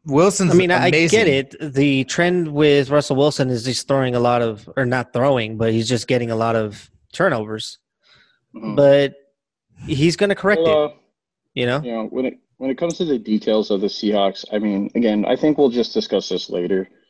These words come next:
Speaker 1: Yeah.
Speaker 3: But for the, for the power ranking purposes, again, I'm not gonna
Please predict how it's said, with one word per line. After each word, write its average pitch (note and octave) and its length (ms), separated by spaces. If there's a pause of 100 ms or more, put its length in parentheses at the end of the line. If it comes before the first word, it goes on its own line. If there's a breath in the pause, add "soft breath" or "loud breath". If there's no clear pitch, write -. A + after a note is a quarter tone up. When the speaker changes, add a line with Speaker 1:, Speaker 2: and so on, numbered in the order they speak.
(160)
Speaker 1:
Yeah. D#2 240
Speaker 3:
But F#2 260 (300)
for B2+ 140
the, A2 280
for A2+ 180
the G2+ 380 (100)
power A2 200
ranking G#2+ 360
purposes, G#2 640
again, F#2+ 280
I'm G#2+ 100
not A2+ 160
gonna G2+ 280